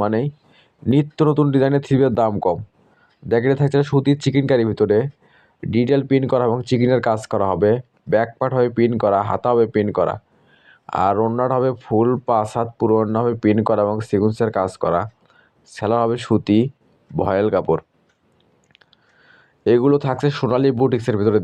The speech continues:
দেখেন, এগুলো আমরা অনেক ভিডিও দিয়েছি, ভিডিও দেওয়ার সঙ্গে সঙ্গে আমাদের প্রোডাক্টগুলো শেষ হয়ে যায়, তাই দেরি করবেন না। অতি তাড়াতাড়ি যে ড্রেসটা চয়েস হবে, শুধু স্ক্রিনশট দিয়ে স্ক্রিনে দেওয়া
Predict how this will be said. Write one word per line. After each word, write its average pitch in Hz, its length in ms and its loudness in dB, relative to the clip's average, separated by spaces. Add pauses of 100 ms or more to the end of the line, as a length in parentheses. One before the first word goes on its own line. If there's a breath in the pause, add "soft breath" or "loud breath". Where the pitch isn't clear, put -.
দেখেন, 98 300 2 (560)
এগুলো 120 320 4 (100)
আমরা 120 220 2 (260)
অনেক 117 260 0
ভিডিও 110 260 4
দিয়েছি, 104 360 2 (720 soft breath)
ভিডিও 127 340 2 (320)
দেওয়ার 127 260 4 (120)
সঙ্গে 123 300 -2
সঙ্গে 135 320 0 (140)
আমাদের 117 300 2 (120)
প্রোডাক্টগুলো 113 420 2 (100)
শেষ 95 220 -2
হয়ে 107 180 0
যায়, 78 140 -2 (720 soft breath)
তাই 120 160 2 (100)
দেরি 135 180 2 (100)
করবেন 120 380 2
না। 113 100 0 (840 soft breath)
অতি 156 380 2
তাড়াতাড়ি 143 400 2 (120)
যে 120 160 4
ড্রেসটা 143 300 0 (100)
চয়েস 135 280 2
হবে, 90 180 2 (160)
শুধু 120 180 2 (180)
স্ক্রিনশট 139 580 -2 (100)
দিয়ে 98 220 4 (640 soft breath)
স্ক্রিনে 139 420 0
দেওয়া 147 140 0